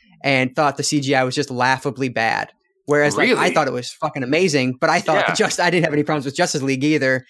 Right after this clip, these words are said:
Speaker 1: And
Speaker 2: Yeah.
Speaker 1: so, I don't know. And I hate bad C G I. Like, I'll be the first to point it out when I notice it, but if I don't notice
Speaker 2: Oh,
Speaker 1: it, I'm
Speaker 2: yeah.
Speaker 1: not gonna point it out, you know? So,
Speaker 2: Mm-hmm. Mm-hmm.
Speaker 1: but yeah, so I mean, yeah, it's, I don't, it's so <laughs> interesting because we're all watching the same movie.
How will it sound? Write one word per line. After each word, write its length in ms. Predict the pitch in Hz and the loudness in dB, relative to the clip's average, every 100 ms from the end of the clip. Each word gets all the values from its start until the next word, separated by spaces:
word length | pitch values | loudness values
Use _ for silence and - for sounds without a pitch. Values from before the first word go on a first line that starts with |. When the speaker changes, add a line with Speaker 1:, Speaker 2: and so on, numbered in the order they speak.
| _ _ | _ _
Speaker 1:
And 140 | 147 135 | -2 0
Speaker 2:
Yeah. 60 | |
Speaker 1:
so, 320 | 131 143 131 - | 2 2 0 0
I 160 | 147 156 | 0 2
don't 100 | 147 | 0
know. 120 | 139 | -4
And 80 | - | -2
I 120 | 165 | 0
hate 280 | 180 190 202 | 0 0 0
bad 220 | 160 147 | 0 -2
C 160 | - 139 | -2 -4
G 160 | 127 147 | -2 2
I. 220 | 147 123 | 2 0
Like, 220 | 127 131 | -2 0
I'll 100 | 147 | 0
be 100 | 139 | 0
the 80 | 135 | -2
first 260 | - 170 143 | 0 -2 -2
to 60 | |
point 180 | 135 147 | -2 0
it 60 | 151 | 0
out 120 | 151 | 0
when 100 | 139 | 0
I 60 | |
notice 300 | 131 170 185 | 0 0 0
it, 60 | 143 | -2
but 100 | 131 | -2
if 40 | 147 | 0
I 40 | |
don't 160 | 156 151 | 0 2
notice 260 | 185 175 | 0 0
Speaker 2:
Oh, 40 | 147 | 0
Speaker 1:
it, 40 | |
I'm 40 | 156 | 0
Speaker 2:
yeah. 60 | |
Speaker 1:
not 160 | 139 135 | 0 -2
gonna 180 | 131 123 _ _ _ _ _ | -2 -4 _ _ _ _ _
point 140 | 131 117 | -6 0
it 80 | 123 | 0
out, 140 | - | 0
you 80 | 135 | 0
know? 200 | 131 131 135 | 0 0 0
So, 220 | - 123 | 0 2
Speaker 2:
Mm-hmm. 640 | 127 120 139 147 _ - | 2 0 -6 -12 _ -12
Mm-hmm. 220 | 113 117 127 - - | -4 -2 -2 -8 -8
Speaker 1:
but 120 | 117 | -2
yeah, 160 | 131 143 | 2 2
so 120 | - | 2
I 60 | 160 | 2
mean, 140 | 165 | 2
yeah, 100 | 170 | 2
it's, 180 | 151 - - | 0 -2 -6
I 80 | 208 | -4
don't, 100 | 151 | -4
it's 120 | - | -2
so 340 | - - 214 185 | 0 2 2 0
<laughs> 20 | |
interesting 460 | 175 - - - 139 | -2 -2 -2 0 0
because 240 | 156 131 _ - - | 0 -2 _ -20 -6
we're 100 | 160 | 0
all 120 | 196 202 | 2 2
watching 260 | 220 226 | 0 0
the 60 | 196 | -2
same 240 | 214 208 | 0 0
movie. 400 | 214 269 208 202 | 2 2 2 -2